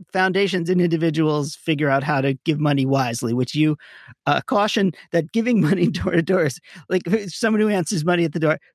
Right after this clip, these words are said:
for, asks for money at the door is, like, the worst possible way to, to do philanthropy. It, it, to me, it sounds like,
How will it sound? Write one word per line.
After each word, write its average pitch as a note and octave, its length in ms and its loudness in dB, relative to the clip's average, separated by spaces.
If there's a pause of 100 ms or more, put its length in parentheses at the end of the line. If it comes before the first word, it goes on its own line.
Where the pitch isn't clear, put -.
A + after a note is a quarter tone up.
for, D#3+ 240 0
asks E3 240 -2
for E3 100 -2
money D3+ 200 0
at C#3 80 -6
the D#3 80 0
door D3+ 120 2
is, C#3+ 80 -2
like, C3+ 120 -8
the E3+ 80 2
worst D#3+ 440 0
possible C#3+ 520 -4
way A#2 360 -4 (580)
to, D3 180 -2 (100)
to C3 120 -2
do C3 200 0
philanthropy. C3+ 680 -2
It, F#3+ 260 0
it, F#3+ 120 -6 (220)
to A3+ 100 2
me, A#3 160 2
it G#3+ 100 -2
sounds A3 180 -2
like, G3+ 160 -2